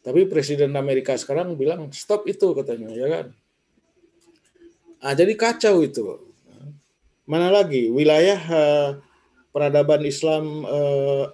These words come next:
Afrika juga kita lihat kacau, ya kan? Somalia itu negara yang tanpa hukum itu, banyak perompak. Dulu kan pernah ada tuh, eh, kapal Indonesia yang dirampok, dirompak itu di lautan, ya. Di situ ada kelompok garis kerasnya namanya Ashabab,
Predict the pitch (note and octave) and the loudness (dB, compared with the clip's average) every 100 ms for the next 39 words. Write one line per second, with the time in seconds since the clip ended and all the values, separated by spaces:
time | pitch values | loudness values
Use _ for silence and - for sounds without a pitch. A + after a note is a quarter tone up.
0 | _ D3 C#3+ G3 F#3+ A3 C#3 B2 F#3+ G#3+ | _ -8 -2 -2 0 0 0 2 2 2
1 | G#3+ A3+ A3+ A#3 A3+ G3+ D#3+ D#3+ F#3 F3 | 2 2 0 -4 -2 0 2 2 -2 -6
2 | D3+ - - D#3 D#3 D3+ D#3 D#3+ D#3 G3 | -10 -18 -2 0 2 2 4 4 4 2
3 | C3 A#2 A2+ - _ _ _ - D3 D3 | 0 -2 -6 -12 _ _ _ -10 -2 0
4 | D#3+ G3+ E3 D#3 D3+ D#3 D#3 F3 D3+ A2+ | 2 2 2 0 -4 -2 -4 -4 -4 -4
5 | A2+ A2 G2 - - C3 C#3 - - C#3+ | -8 -10 -10 -12 -8 -6 -6 -6 -2 -2
6 | C#3+ B2+ G#2 C3 D3+ F3 E3+ C#3 C#3+ C#3 | -2 -8 -6 -4 -2 -4 -4 -4 -4 -6
7 | C#3 D3+ E3+ B2+ F#2+ A#2 A#2+ A#2+ A#2+ A#2 | -4 -4 -2 -4 -6 -10 -10 -8 -8 -10
8 | - _ _ B2 A#2+ B2+ C3 A#2+ A#2 A#2+ | -12 _ _ -14 -6 -4 -4 -4 -8 -4
9 | C#3+ C#3+ A#2 A2+ A#2+ C3 B2 C3+ - B2 | -2 -2 -2 -4 -4 -8 -10 -12 -12 -12
10 | A#2+ A#2 A#2+ A2 - A#2+ A#2 A#2+ A2 B2+ | -6 -6 -8 -12 -10 -10 -8 -6 -6 -8
11 | A2+ A2 G2+ C3 _ _ _ E4+ E4 G4+ | -14 -18 -18 -18 _ _ _ -20 -20 _
12 | A4 _ G4+ F#4 D#4+ - C#4 E4 A#2 B2+ | _ _ -20 -18 -18 -20 -16 -12 -8 -6
13 | B2+ E3 B2+ C3+ C3 C3 - C#3+ C#3 C#3 | -2 -2 0 -2 -2 -4 -6 -2 0 0
14 | D3 B2+ C3+ C3 - C3+ B2 E3 D3+ B2 | -2 0 -2 -2 -4 -6 -6 -8 -6 -6
15 | C3 D#3 D3+ B2+ B2 - A#2+ C#3+ C#3 | -6 -6 -8 -8 -8 -10 -4 -2 -2